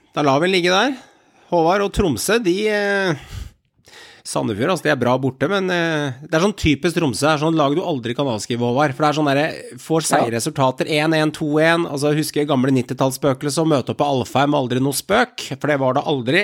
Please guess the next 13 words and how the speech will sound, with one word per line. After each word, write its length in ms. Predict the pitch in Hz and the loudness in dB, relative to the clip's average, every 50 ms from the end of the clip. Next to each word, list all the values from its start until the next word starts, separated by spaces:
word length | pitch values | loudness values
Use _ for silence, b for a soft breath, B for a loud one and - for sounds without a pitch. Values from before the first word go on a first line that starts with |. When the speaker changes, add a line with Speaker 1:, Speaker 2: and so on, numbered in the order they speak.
| - 123 - | -2 -6 -12
Speaker 1:
Ekkel 240 | - - 160 151 147 | -4 -2 -2 0 0
bortebane, 760 | 147 - - 113 117 113 123 147 180 190 180 165 156 156 151 156 | -2 -2 -2 -4 -2 0 0 2 2 2 0 0 -2 -2 0 0
gamle 300 | 143 120 113 123 135 135 127 127 | 0 0 2 2 2 4 4 2
Rushfeldt 360 | 123 113 - - 135 131 131 151 | 2 0 -2 -2 -4 -2 -2 -2
og 60 | 135 | -2
Tore 180 | 147 143 127 127 | 0 0 2 2
André 220 | 131 127 127 123 120 | 0 0 0 -2 -2
Flo-tida. 520 | - 127 117 117 117 135 147 175 214 226 B B B B B B B B | -2 -4 -6 -2 0 0 2 2 2 0 B B B B B B B B
Alltid 320 | 147 139 131 131 135 175 156 | -4 -4 -4 -2 0 0 2
jævlig 240 | 135 117 110 123 139 | 2 0 0 -2 -2
å 60 | 165 | 0
komme 140 | 151 139 127 | 0 0 2
dit. 280 | 165 214 240 - - | 2 2 0 -2 -8